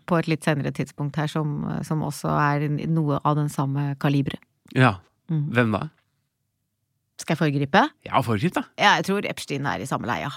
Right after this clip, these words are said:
Speaker 1: men, eh, det kan vi snakke masse om.
Speaker 2: Det er gøy at du sier, det er jo faktisk neste ukes episode.
Speaker 1: Nettopp.
Speaker 2: Så da må folk bare følge med.
Speaker 1: Ja,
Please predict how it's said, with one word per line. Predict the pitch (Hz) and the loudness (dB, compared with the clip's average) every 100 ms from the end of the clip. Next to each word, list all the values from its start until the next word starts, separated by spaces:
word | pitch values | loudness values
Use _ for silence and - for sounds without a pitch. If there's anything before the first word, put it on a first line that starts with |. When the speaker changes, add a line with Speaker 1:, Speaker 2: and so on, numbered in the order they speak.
| - | -8
Speaker 1:
men, | - 151 151 | -2 0 0
eh, | 139 | 0
det | - 165 | 0 2
kan | 202 | 2
vi | |
snakke | 151 - 127 | 0 -2 -2
masse | 107 - - | -4 -4 -8
om. | - _ _ - - - | -8 _ _ -20 -18 -2
Speaker 2:
Det | 120 | 4
er | 139 147 | 4 4
gøy | 131 107 | 2 0
at | 95 | 0
du | 131 | -4
sier, | - 127 117 | -2 0 0
det | 110 104 127 104 | 0 2 2 2
er | 92 101 | 0 0
jo | 107 | 0
faktisk | 104 98 101 | -2 -6 -4
neste | 98 - | -4 -4
ukes | 87 92 | -6 -6
episode. | 87 90 92 135 | -8 -6 -2 0
Speaker 1:
Nettopp. | 151 143 202 - - - - | 0 -2 -6 -8 -18 -18 -6
Speaker 2:
Så | - | 0
da | 110 | 4
må | 107 | 4
folk | 131 104 | 2 0
bare | 104 - | 0 0
følge | 101 85 | -2 -4
med. | 82 - | -10 -6
Speaker 1:
Ja, | 156 | -2